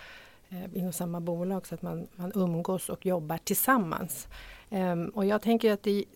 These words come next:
det är jätteviktigt att man väldigt snabbt pratar om det, för att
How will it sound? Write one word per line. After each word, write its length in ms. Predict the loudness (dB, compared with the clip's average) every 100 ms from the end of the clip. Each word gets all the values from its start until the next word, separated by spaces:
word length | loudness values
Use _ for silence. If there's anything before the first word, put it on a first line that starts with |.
| -4
det 120 | 0
är 40 |
jätteviktigt 840 | 2 2 -2 -4 -2 -2 -2 -4 -2
att 160 | -6
man 140 | -4 -2
väldigt 280 | 0 -2 -4
snabbt 560 | -2 -2 -2 -6 -10
pratar 500 | 2 4 4 2 0
om 220 | 2 -2
det, 80 | -4
för 160 | -2 0
att 260 | 0 -2